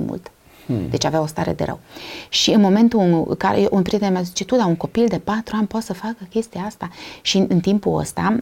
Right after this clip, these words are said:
Speaker 1: după ce i-, i-a administrat tratamentul, ne dădea un, un medicament care ajuta să elimini toxinele și ur-, mergea foarte des la toaletă. Și trebuia să o pun pe oliță.
Speaker 2: Hmm.
Speaker 1: Și cum să o pui pe oliță pe un copil? Și atunci eu îi spuneam, "Uite,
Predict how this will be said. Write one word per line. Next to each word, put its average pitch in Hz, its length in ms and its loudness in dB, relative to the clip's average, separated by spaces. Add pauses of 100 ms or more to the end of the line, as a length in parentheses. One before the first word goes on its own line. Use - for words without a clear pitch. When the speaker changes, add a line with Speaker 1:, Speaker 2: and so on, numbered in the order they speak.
Speaker 1:
după 180 300 0
ce 180 140 -4
i-, 185 360 0
i-a 170 80 2
administrat 175 440 -2
tratamentul, 175 560 -2
ne 202 120 2
dădea 180 280 -2
un, 220 200 4 (340)
un 185 120 2
medicament 165 680 0 (240)
care 196 160 -2
ajuta 190 360 0
să - 200 -4
elimini 196 500 4 (120)
toxinele 139 800 -2
și - 180 -2 (200)
ur-, 202 180 -2 (160)
mergea 208 300 2
foarte 190 300 -4
des 170 180 2
la 156 120 -2
toaletă. 147 540 0 (500)
Și - 140 0
trebuia 233 220 2
să 233 80 0
o 240 40 -2
pun 262 120 6
pe 233 100 2
oliță. 233 480 2 (380)
Speaker 2:
Hmm. 160 120 -6 (180)
Speaker 1:
Și 277 460 2 (240)
cum - 180 0
să - 80 -4
o - 20 6
pui 254 140 4
pe 247 80 2
oliță 208 360 4
pe 233 100 -2
un 202 80 0
copil? 196 260 -2
Și - 140 -4
atunci 208 340 -4
eu 208 260 2
îi 180 100 -2
spuneam, 180 380 -4
"Uite, 170 240 -6